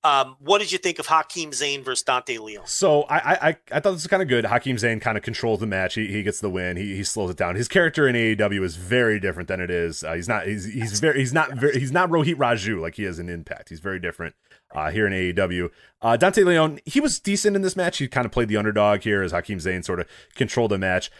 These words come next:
Speaker 2: I will tell you, the nurse is a fan of Dante Leon's look. Uh, I don't know why, 'cause I think he looks like an <laughs> ass,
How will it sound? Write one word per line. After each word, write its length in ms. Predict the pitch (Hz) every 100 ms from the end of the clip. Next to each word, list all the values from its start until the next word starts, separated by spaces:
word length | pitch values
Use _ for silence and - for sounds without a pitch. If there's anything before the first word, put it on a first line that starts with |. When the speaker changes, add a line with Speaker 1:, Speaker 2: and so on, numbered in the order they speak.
| -
Speaker 2:
I 80 | 117
will 160 | 160 185
tell 120 | 190
you, 140 | 143
the 140 | 113 123
nurse 480 | 120 165 - - -
is 160 | 110
a 80 | 98
fan 280 | - 120 113
of 100 | 85
Dante 260 | 92 90
Leon's 400 | 85 87 80 76
look. 220 | 82 - - _ -
Uh, 120 | 69 69
I 80 |
don't 140 | 82 92
know 80 | 87
why, 460 | 90 87 104 101 -
'cause 140 | 85
I 100 | 87
think 160 | 101 92
he 80 |
looks 160 | 104 95
like 160 | 120 190
an 100 | -
<laughs> 40 |
ass, 160 | -